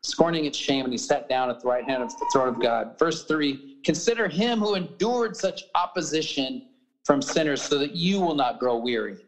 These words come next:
and lose heart." So let's meditate on that. Let's think about that. I'm gonna pray for communion.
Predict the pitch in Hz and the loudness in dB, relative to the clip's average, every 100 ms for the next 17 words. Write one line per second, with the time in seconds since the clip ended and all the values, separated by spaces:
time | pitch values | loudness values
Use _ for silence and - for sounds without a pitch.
0 | _ _ _ 131 123 127 - - 98 - | _ _ _ -2 0 0 0 0 0 -2
1 | - _ - - - 170 208 220 202 202 | -14 _ -20 -18 0 4 4 2 2 2
2 | 190 202 185 175 151 156 208 185 175 175 | 0 0 2 2 0 0 0 0 2 2
3 | 170 165 165 160 - 180 180 151 165 170 | 0 -2 0 -2 0 -2 -2 -4 -2 0
4 | 190 190 185 | 2 2 0